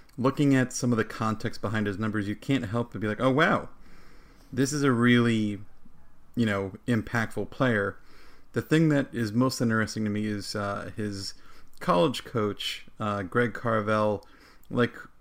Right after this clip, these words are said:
has been really kind of honest about analyzing Jones, and he said, you know, this is a guy that when he came here was something of a defensive liability and also a liability because he wasn't really strong.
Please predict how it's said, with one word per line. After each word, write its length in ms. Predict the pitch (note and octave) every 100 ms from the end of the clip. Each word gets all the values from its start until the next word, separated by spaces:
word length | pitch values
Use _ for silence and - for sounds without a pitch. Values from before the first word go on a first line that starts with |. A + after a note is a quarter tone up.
| - -
has 180 | C#3 B2
been 300 | G#2 B2+ B2
really 260 | C#3+ G#3 G3
kind 280 | - D#3+
of 100 | C3 -
honest 420 | A2 A2 A2 -
about 360 | A2 G#2+ G#2+ G#2+ -
analyzing 800 | A#2+ G#2+ G#2+ A2+ A#2 C3+ D3 E3 - -
Jones, 440 | A2 C3 D3+ E3+ B2
and 300 | A2+ G#2+ G2 - - - - -
he 120 | - A#2+
said, 440 | - B2 B2 G2+
you 80 | A#2
know, 320 | A2 G#2 G2 -
this 180 | C#3+ A#2
is 100 | G#2+
a 60 | A2
guy 280 | A2 G#2+ G#2
that 120 | G#2+
when 120 | G#2
he 40 |
came 220 | F#2+ A#2 A2
here 140 | G#2+
was 160 | G#2 -
something 360 | A#2 G#2+ A2+
of 140 | G#2+ G#2
a 120 | G2
defensive 500 | A2 - A2 - G2+
liability 520 | G#2 G2+ F#2+ A2 A2
and 80 | G#2+
also 280 | G#2+ - G#2+
a 20 |
liability 520 | G#2 G#2 F#2 A2 A2
because 340 | G#2+ A2+ G#2+
he 80 | -
wasn't 320 | G#2+ G#2+ A#2
really 200 | A2 G2+
strong. 540 | G2+ - A2 G#2+ G#2